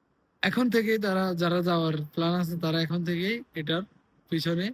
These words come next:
টাইম দিতে পারেন। তাহলে খুব দ্রুত প্রথম যে বেচ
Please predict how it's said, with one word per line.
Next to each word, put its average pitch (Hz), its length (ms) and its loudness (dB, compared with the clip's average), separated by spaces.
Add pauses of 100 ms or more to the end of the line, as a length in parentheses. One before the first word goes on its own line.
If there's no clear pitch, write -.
(600)
টাইম 175 240 2
দিতে 143 200 0
পারেন। 135 360 -2 (100)
তাহলে 170 420 0 (300)
খুব 165 220 -2
দ্রুত 170 300 -2
প্রথম 180 540 -2 (400)
যে 156 240 0
বেচ 165 280 0